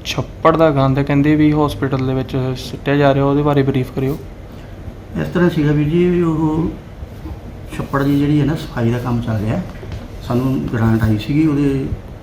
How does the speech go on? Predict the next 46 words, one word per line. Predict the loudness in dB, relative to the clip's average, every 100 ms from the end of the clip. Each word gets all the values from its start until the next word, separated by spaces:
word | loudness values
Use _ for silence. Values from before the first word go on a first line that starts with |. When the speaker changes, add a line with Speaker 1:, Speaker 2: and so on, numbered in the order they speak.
| -8
Speaker 2:
ਬਿਹਾਫ | -2 0 0 0
'ਤੇ | -4
ਛੱਪੜ | -4 -4
ਦੀ | -4 0
ਡੀਵਾਟਰਿੰਗ | 2 2 2 0 -2 0
ਹੋ | 0
ਕੇ | 0 -2
ਜਿਹੜੀ | -2 -4
ਹੈ | -4
ਡੀਸਿਲਟਿੰਗ | -2 -2 -2 -2 -2 0
ਹੋ | 0
ਰਹੀ | 0
ਸੀਗੀ, | 0 0 0 -2 -6 -12 -12 -12 -2 0
ਤੇ | 2 2 2 0 -4
ਉੱਥੇ | -6 -2
ਜਿਹੜਾ | 2 2 2
ਹੈਗਾ | 0 0
ਉਹ | 0 -2
ਥਾਪਰ | -4 -4 -2 -2
ਮਾਡਲ | -2 -2 0 0
ਦਾ | -2 -4 -6 -14 -16 -14 -10 -4
ਪ੍ਰੋਜੈਕਟ | 0 0 0
ਬਣਾਉਣਾ | 2 2 2 0
ਸੀਗਾ। | 0 -2 -2 -6 -12 -16 -16 -12 -2
ਤੇ | 0 0 0
ਠੇਕੇਦਾਰ | 2 4 6 6 6
ਨੇ | 6
ਕਿਤੇ | 4 0 0 0
ਕੱਲ੍ਹ | 2 2 2 2 2
ਪਤਾ | -2 -2 -2
ਲੱਗਿਆ | -2 -2 -2
ਹੈਗਾ | 0 -2
ਸਵੇਰੇ | -2 -2 -2 -2
ਵੀ | -2
ਕਿਤੇ | -2 -4 -4
ਸ਼ਾਮ | 0 2 2
ਵੇਲੇ | 2 0
ਕਿਤੇ | -2 -2 -2
ਦੋ | 0 0
ਚਾਰ | 0
ਟਰਾਲੀਆਂ | 0 0 0 0
ਉੱਥੇ | -4
ਭੁਲੇਖੇ | -4 -6 -2 -2
ਨਾਲ | 0 -2
ਸੁੱਟ | -4
ਦਿੱਤੀਆਂ। | -4 -2 -2